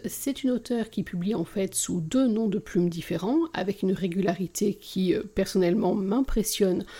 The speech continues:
en termes de force de travail, de force de production et surtout, euh, d'une imagination toujours renouvelée avec des romans qui sont toujours d'une grande qualité. Elle publie donc de la romance contemporaine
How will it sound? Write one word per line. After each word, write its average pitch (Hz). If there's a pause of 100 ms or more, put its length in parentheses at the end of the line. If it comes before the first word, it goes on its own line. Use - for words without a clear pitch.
(220)
en 202
termes 180
de 165
force 240
de 202
travail, 202
de 185
force 240
de 196
production 202 (400)
et 240
surtout, 226
euh, 170
d'une 170
imagination 208
toujours 262
renouvelée 196 (320)
avec 180
des 175
romans 190
qui -
sont 208
toujours 190
d'une 285
grande 269
qualité. 220 (560)
Elle 185
publie 240
donc 175
de -
la 147
romance 277
contemporaine 180